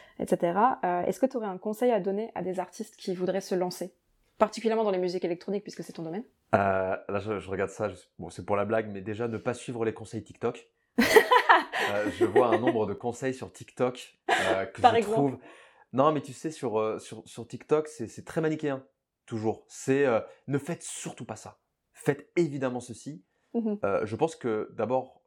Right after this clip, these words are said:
Speaker 2: euh, en tant que musicien, on fait de la musique. Par
Speaker 1: Mhm.
Speaker 2: contre, c'est illusoire de penser que parce qu'on est musicien, on ne va faire que de la musique. Malheureusement, on vit maintenant dans un monde où ça ne suffit plus,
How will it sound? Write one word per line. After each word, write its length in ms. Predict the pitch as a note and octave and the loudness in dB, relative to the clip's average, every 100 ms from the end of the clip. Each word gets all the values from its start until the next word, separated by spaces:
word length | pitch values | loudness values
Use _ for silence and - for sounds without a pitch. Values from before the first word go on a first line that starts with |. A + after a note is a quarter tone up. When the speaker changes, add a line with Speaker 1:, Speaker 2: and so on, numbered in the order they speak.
| - | -10
Speaker 2:
euh, 100 | F2+ | -8
en 80 | G2 | -8
tant 80 | G#2 | -10
que 60 | |
musicien, 420 | G#2+ G#2 - A#2+ - | -10 -10 -4 -2 -2
on 100 | G#2 | -8
fait 120 | G2+ | -6
de 60 | G2+ | -4
la 80 | G2 | -4
musique. 600 | G2 B2 E3 F3 - - | -4 -2 -2 -2 -14 -2
Par 200 | A3 A3 | 2 2
Speaker 1:
Mhm. 60 | - | 0
Speaker 2:
contre, 140 | C#3+ | -4
c'est 140 | B2+ A#2+ | -8 -6
illusoire 300 | B2 A#2+ B2+ | -6 -2 -2
de 80 | A2+ | -2
penser 280 | A#2 - B2 | -10 -8 -6
que 80 | |
parce 180 | A2+ A2 | -6 -6
qu'on 100 | A#2+ | -6
est 60 | A2+ | -4
musicien, 320 | A2 G#2+ B2+ | -6 -6 -4
on 60 | A2 | -2
ne 40 | |
va 80 | G2 | -2
faire 140 | G#2+ | -6
que 80 | - | -6
de 60 | G#2 | -4
la 60 | |
musique. 420 | G2+ G2+ C3+ D#3 _ _ - _ | -2 -2 -4 -6 _ _ -20 _
Malheureusement, 840 | G#2+ B2 C3+ C3 B2 C#3 C#3+ D3 - | 2 2 2 -2 -4 -4 -4 -4 -6
on 120 | G#2+ | -8
vit 160 | G#2 B2 | -6 -4
maintenant 220 | A#2+ A#2+ | -4 -2
dans 180 | A#2 A2 | -2 -4
un 40 | |
monde 300 | A2 B2 C3 B2 | -4 -4 -4 -4
où 160 | A#2 | -6
ça 140 | A#2 G#2+ | -6 -8
ne 40 | |
suffit 260 | - C3+ D3+ | -8 -6 -6
plus, 300 | - C#3+ C#3+ | -4 -8 -10